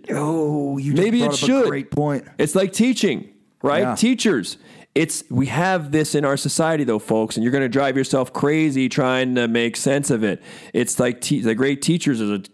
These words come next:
Speaker 2: great teacher worth sixty. They're worth way more.
Speaker 1: Way more.
Speaker 2: Of course, fighters, look, in my opinion, in my little utopia in my head,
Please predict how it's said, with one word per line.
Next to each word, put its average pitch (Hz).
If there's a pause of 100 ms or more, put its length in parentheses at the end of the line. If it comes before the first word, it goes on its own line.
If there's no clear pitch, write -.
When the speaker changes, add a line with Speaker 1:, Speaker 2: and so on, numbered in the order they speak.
Speaker 2:
great 135
teacher 139
worth 135
sixty. 147
They're 170
worth 190
way 208
more. 220
Speaker 1:
Way 135
more. 107
Speaker 2:
Of 92
course, 185 (120)
fighters, 240
look, 233
in 143
my 175
opinion, 220
in 147
my 170
little 196
utopia 175
in 165
my 185
head, 202